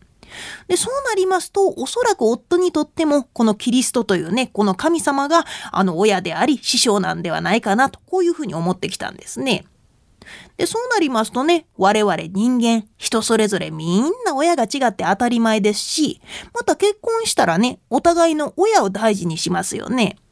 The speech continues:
じゃあ、お互いの親を大事にするように、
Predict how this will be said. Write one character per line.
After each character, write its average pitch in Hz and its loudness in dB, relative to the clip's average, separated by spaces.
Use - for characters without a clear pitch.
じ 370 2
ゃ - 4
あ、 339 4
お 302 2
互 453 2
い - -2
の 440 0
親 453 0
を 359 0
大 381 4
事 311 -2
に 311 -4
す 330 -4
る 311 2
よ 320 2
う 294 -2
に、 330 0